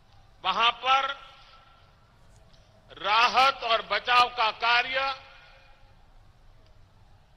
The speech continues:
पुरजोश करने का प्रयास चल रहा है। लोगों को सुरक्षित स्थानों पर ले जाया जा रहा है।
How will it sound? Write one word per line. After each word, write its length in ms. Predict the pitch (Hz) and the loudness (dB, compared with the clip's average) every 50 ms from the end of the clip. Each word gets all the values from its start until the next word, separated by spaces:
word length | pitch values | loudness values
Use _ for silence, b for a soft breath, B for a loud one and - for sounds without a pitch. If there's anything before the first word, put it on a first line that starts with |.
| _ _ _ _ _ _ _ _ _ _ _ _ _ _ _ _ _ _ - | _ _ _ _ _ _ _ _ _ _ _ _ _ _ _ _ _ _ -10
पुरजोश 680 | 214 233 233 226 170 - 214 240 254 262 262 247 - | -8 -6 -6 -6 -6 -2 0 2 4 4 2 2 -2
करने 380 | - - 233 233 233 240 240 233 | -4 -4 -2 -2 -2 -2 -4 -2
का 160 | - 226 220 | -2 -2 -4
प्रयास 480 | 220 - - 220 226 226 226 226 214 214 - - | -4 -4 -2 0 2 2 2 2 0 -2 -6 -6
चल 140 | 220 214 214 | -6 -6 -4
रहा 500 | 220 226 233 226 233 247 254 247 233 247 | -2 0 0 2 2 2 2 2 2 0
है। 280 | 269 277 277 262 - - - - - - - - - - - - - - - - - _ _ _ _ - - - - _ _ _ _ - - - _ _ _ _ _ _ _ _ _ _ - _ _ | -2 -2 -4 -6 -12 -20 -20 -20 -20 -20 -20 -20 -20 -20 -20 -20 -20 -20 -20 -20 -20 _ _ _ _ -20 -20 -20 -20 _ _ _ _ -20 -20 -20 _ _ _ _ _ _ _ _ _ _ -20 _ _
लोगों 500 | 151 160 180 208 226 226 220 254 262 254 | -14 -8 -4 -4 -2 -2 0 0 -2 -2
को 260 | 254 269 277 277 269 | -2 -2 0 0 0
सुरक्षित 580 | 254 - - 220 247 254 240 - - 277 277 - | -2 -4 -8 -6 -6 -6 -6 -8 -10 -14 -14 -14
स्थानों 460 | - - - - 208 233 226 240 240 | -16 -14 -10 -6 -6 -4 -4 -4 -4
पर 480 | 233 233 233 226 214 185 175 175 - - - - - - - - - - - - - - - - - _ _ _ - - _ - _ _ - - | -2 0 0 0 0 0 -4 -10 -18 -20 -20 -20 -20 -20 -20 -20 -20 -20 -20 -20 -20 -20 -20 -20 -20 _ _ _ -20 -20 _ -20 _ _ -20 -14
ले 260 | 151 175 196 220 226 | -6 -2 -2 0 0
जाया 360 | 214 220 214 226 240 240 254 | 0 0 2 2 4 2 2
जा 220 | 247 240 240 240 247 | 2 2 2 2 2
रहा 360 | 254 262 240 208 254 262 254 220 240 | 0 0 -2 0 0 0 0 0 -2
है। 300 | 262 269 269 262 - - | -4 -4 -6 -8 -12 -16